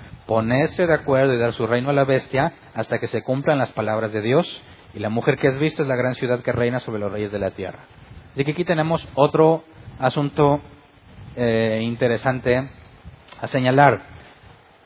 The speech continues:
Mientras que estos van a pelear con el Cordero y van a ser vencidos porque no son elegidos, aún estos están haciendo lo que Dios quiso. ¿Cómo es posible entonces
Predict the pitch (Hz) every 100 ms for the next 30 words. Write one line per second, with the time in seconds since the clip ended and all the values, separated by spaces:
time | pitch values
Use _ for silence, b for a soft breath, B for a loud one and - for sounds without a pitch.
0 | - - - - - - 143 143 139 135
1 | 135 - 156 160 - 175 175 180 175 156
2 | 135 147 160 - 156 139 - 127 120 120
3 | 113 131 156 156 143 143 131 135 120 110
4 | - 110 110 123 151 160 139 123 - 127
5 | 175 277 - - _ _ _ - - 120
6 | 123 165 165 180 - 202 147 143 147 -
7 | 156 147 127 120 135 - 120 - - -
8 | - - - - _ - _ _ _ _
9 | _ _ _ - _ _ - - - -
10 | - 175 180 180 - 160 - 160 160 160
11 | 160 180 185 -